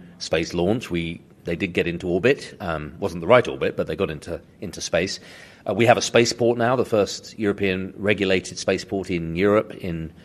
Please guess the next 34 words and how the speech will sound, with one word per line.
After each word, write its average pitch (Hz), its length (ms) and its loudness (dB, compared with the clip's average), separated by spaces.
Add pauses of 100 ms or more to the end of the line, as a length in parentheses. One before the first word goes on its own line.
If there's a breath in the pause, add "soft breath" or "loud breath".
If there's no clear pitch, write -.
(320 soft breath)
Cornwall, 107 580 2
two 107 160 2
more 90 160 2
coming 90 240 0
in 85 100 -2
Scotland. 90 480 -4 (460 loud breath)
All 160 300 10
of 131 120 8
the 127 80 4
regulatory 117 640 4
work, 110 420 6
there 113 100 -4
was 95 140 -6
a 87 160 0 (120)
lot 117 400 2
to 139 80 2
do. 90 380 4 (380 loud breath)
We'd 104 140 -2
established 117 520 4
all 127 200 6
the 113 80 8
regulatory 101 480 4
frameworks 95 560 2
for - 120 0
launch 98 520 2 (120)
successfully. 101 680 0 (400 loud breath)
And 110 100 4
as 107 100 0
you 110 60 -2
say, 107 160 6
nine-tenths 98 480 2
of 90 140 -4
the 92 180 2
operation 90 680 0